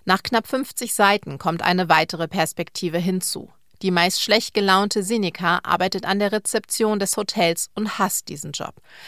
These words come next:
Die Gäste nerven, die despotische Chefin zwingt sie,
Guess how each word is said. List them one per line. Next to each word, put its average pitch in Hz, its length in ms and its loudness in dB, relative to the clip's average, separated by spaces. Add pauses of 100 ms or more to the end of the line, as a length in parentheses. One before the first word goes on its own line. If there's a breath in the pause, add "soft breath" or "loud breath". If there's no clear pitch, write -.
(160 loud breath)
Die 175 80 -4
Gäste 190 400 4
nerven, 175 580 2 (260 loud breath)
die 202 80 2
despotische 226 640 0
Chefin 180 400 -2
zwingt 220 380 0
sie, 165 260 -4